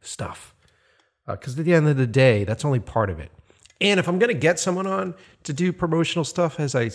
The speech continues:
as I talk to myself here, um, I'm gonna talk to them about what that fucking's like. You know what I mean? Like, uh, the exhausting process of doing a promo tour. 'Cause it's exhausting. I mean, doing a podcast is exhausting.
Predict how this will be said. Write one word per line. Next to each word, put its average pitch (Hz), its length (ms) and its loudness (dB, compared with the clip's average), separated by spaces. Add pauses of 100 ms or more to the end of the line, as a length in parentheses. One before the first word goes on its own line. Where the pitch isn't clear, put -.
(140)
as 110 120 -10
I 104 80 -4
talk 113 240 -4
to - 80 -10
myself 117 280 -6
here, 113 240 -4 (560)
um, 101 460 -2 (320)
I'm 180 80 -4
gonna 254 140 2
talk 143 240 -2
to 165 80 0
them 139 80 2
about 123 220 2
what 123 140 -4
that 135 180 -2
fucking's 110 300 -4
like. 95 360 -12
You 139 100 -2
know 139 60 2
what 143 60 4
I 143 40 2
mean? 143 220 2
Like, - 400 -4 (920)
uh, 101 600 -10 (180)
the 123 760 -6 (280)
exhausting 117 760 -2
process 98 520 -8
of 101 100 -10
doing 95 200 -8
a 90 60 -10
promo 87 460 -10
tour. - 280 -20 (440)
'Cause 139 180 -6
it's 160 160 -6
exhausting. 131 640 -2 (720)
I - 80 -6
mean, 151 120 0
doing 185 240 4
a - 40 0
podcast 160 560 -2
is 82 140 -12
exhausting. - 540 -18